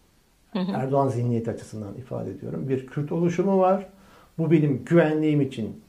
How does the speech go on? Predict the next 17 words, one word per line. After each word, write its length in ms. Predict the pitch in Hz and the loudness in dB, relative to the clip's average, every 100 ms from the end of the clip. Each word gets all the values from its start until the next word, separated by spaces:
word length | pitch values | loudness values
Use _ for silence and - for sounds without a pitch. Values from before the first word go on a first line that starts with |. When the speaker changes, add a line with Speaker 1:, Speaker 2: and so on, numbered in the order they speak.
| _ _ _ | _ _ _
Speaker 2:
tehlike. 680 | 180 165 180 175 185 185 - - _ _ | 4 4 4 4 4 2 -6 -18 _ _
O 120 | 202 | 4
zaman 400 | 156 139 131 135 | 6 4 0 0
ben 240 | 160 170 180 | 0 0 2
önleyici 520 | 170 160 147 127 123 | 2 2 2 0 -2
tedbir 320 | - 131 123 | 0 0 0
olarak 400 | 123 113 104 101 | -2 -2 -4 -6
oraya 300 | 139 120 98 87 92 101 | -4 -4 -4 -8 -12 -2
girerim. 480 | 127 180 190 180 190 - _ _ _ _ _ _ _ _ - - _ _ - | 6 8 8 4 0 -14 _ _ _ _ _ _ _ _ -20 -20 _ _ -4
Bunu 240 | 214 226 233 | 4 4 4
Putin 500 | 302 - 165 120 - - - 151 | 0 2 0 -2 -8 -20 -4 0
de 140 | 147 | 2
aynısını 560 | 170 165 135 - 120 113 - _ | 2 2 0 -4 -6 -8 -12 _
söylüyor. 680 | - - 156 113 113 151 170 - | -8 2 4 4 4 2 2 0
O 140 | 160 | 0
da 120 | 139 | 2
kardeşim, 580 | 151 131 117 110 170 | 4 2 2 -2 -4